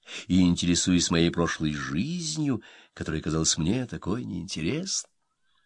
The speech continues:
А сестрицы-близнецы разыгрывали меня,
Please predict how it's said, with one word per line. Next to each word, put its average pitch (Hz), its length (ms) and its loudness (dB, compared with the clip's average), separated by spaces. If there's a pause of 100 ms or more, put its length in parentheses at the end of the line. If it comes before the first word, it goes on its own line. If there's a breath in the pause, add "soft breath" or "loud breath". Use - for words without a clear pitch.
(720)
А 113 160 8
сестрицы-близнецы 87 1900 4 (320 loud breath)
разыгрывали 214 920 6
меня, 151 420 4